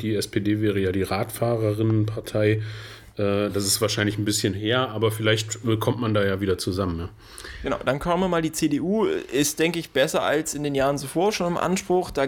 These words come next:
Speaker 2: würde deutlich mehr gehen. Das ist, denke ich, immer noch zu wenig,
Speaker 1: Ja.
Speaker 2: was man in den nächsten vier Jahren machen muss. Aber es ist zumindest keine komplette Blockierhaltung mehr.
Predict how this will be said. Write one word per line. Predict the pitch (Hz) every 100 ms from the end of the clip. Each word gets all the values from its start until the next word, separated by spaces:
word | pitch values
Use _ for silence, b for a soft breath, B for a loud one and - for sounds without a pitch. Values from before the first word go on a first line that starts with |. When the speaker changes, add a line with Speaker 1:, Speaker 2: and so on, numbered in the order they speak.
| 135 -
Speaker 2:
würde | 139 151 175
deutlich | 160 160 160 143
mehr | 143 175
gehen. | 185 180
Das | 156
ist, | - -
denke | 151
ich, | 151 165
immer | 175
noch | 165
zu | - 151
wenig, | 139 180 214 233
Speaker 1:
Ja. | 95 B B -
Speaker 2:
was | 160
man | 156
in |
den | 160
nächsten | 160
vier | - 147
Jahren | 147 160
machen | 165 165
muss. | 160
Aber | 139 147
es |
ist | - -
zumindest | - 160 190 185 -
keine | 156 147
komplette | 139 143 135
Blockierhaltung | - - 190 190 180 175
mehr. | 165